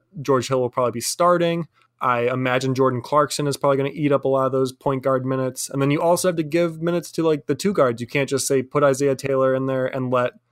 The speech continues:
George Hill play the two guard," because we also have guys like Kyle Korver,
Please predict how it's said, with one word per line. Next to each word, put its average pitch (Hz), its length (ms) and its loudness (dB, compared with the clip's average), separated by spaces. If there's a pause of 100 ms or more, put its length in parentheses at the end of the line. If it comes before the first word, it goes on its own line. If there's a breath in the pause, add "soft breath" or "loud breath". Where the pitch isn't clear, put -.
(380)
George 139 200 4
Hill 143 140 2
play 135 160 0
the 123 80 -6
two 196 220 -4
guard," 156 260 2
because 131 400 -2
we 143 80 2
also 151 240 0
have 143 140 -2 (180)
guys 151 220 2
like 147 140 -2
Kyle 147 200 2
Korver, 143 600 0